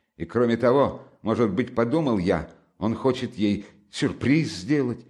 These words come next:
удивить её, когда она найдёт у себя в кармане целых сто рублей.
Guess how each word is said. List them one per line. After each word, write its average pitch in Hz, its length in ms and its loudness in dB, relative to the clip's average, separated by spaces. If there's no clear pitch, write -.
удивить 160 560 2
её, 151 320 2
когда 123 340 2
она 120 160 0
найдёт 123 460 2
у 123 40 0
себя 120 280 0
в 117 80 -12
кармане 117 580 0
целых 135 460 2
сто - 320 2
рублей. 110 560 0